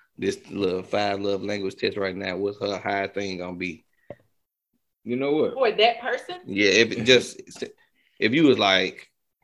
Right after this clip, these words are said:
Speaker 1: "Okay, them motherfuckers say they want this, they do this, they do this, or
Speaker 3: Okay.
Speaker 1: whatever," what you think they should be?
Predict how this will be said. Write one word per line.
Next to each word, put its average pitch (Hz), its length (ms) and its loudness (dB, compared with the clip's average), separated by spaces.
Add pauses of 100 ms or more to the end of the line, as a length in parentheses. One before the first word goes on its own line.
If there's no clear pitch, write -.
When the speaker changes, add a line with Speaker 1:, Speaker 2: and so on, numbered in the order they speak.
Speaker 1:
"Okay, 87 680 -4 (440)
them 107 160 2
motherfuckers 95 360 0
say 95 140 -2
they 95 100 -2
want 90 220 -6
this, 95 180 -4
they 95 140 0
do 92 200 -2
this, 95 220 -4
they 90 160 -2
do 92 140 -2
this, 98 360 -4 (440)
or 95 140 -4
Speaker 3:
Okay. - 20 -2 (200)
Speaker 1:
whatever," 80 240 -12 (260)
what 101 240 -6
you 107 80 -6
think 98 240 -6
they 95 140 -4
should 87 340 -4
be? 85 260 -10